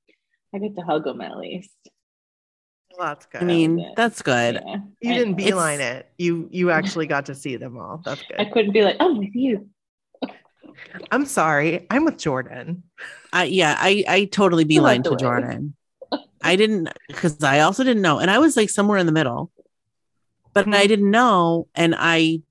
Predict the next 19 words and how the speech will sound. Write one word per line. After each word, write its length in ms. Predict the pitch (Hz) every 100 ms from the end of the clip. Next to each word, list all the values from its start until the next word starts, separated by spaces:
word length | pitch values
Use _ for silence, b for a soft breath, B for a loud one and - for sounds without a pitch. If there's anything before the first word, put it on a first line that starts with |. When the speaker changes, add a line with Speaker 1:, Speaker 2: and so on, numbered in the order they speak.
| _ -
Speaker 3:
I 120 | 160
just 200 | 160 156
went 180 | 165 156
to 80 | 147
Jordan 500 | 165 208 196 170 165 -
and 520 | 156 151 147 147 147 - _ _ _ _ _ _ _ _ _ _ _ _ _ _ _ _ _ _ _ _
I 140 | 175 175
was 180 | 165
like, 300 | 175 165 160 -
"I'm," 300 | 170 175 - -
I 100 | 160
don't 120 | 247
know 60 | 233
if 80 | 185
I 40 |
said, 120 | 160
"I'm 160 | 160 180
with 140 | 170
you," 420 | 151 160 185 240